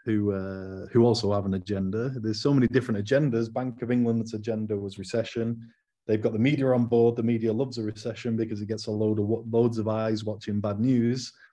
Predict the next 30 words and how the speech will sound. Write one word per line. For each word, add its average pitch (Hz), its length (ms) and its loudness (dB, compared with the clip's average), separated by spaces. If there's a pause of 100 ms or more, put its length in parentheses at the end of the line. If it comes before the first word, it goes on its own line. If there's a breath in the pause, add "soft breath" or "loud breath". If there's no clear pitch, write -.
(280 soft breath)
But 113 80 0
then 113 100 2
the 110 80 2
government, 139 340 2
on 110 140 0
the 123 120 2
other 143 120 2
hand, 107 300 -4
weren't 113 320 -4
agreeing 123 420 -2
because 117 240 -10
they 104 140 -4
want 107 240 -2
the 101 80 -4
growth 135 420 2 (140)
to, 107 180 -6 (240)
to, 107 340 -2
because 110 240 2
they've 104 120 0
tried 139 360 -2
the 110 60 -4
recession 101 420 -2
before 95 340 -4
and 98 80 0
it 95 100 -4
didn't 104 200 0
go 98 160 -2
too 101 240 -4
well. 107 320 -2 (560 loud breath)
So, 113 380 2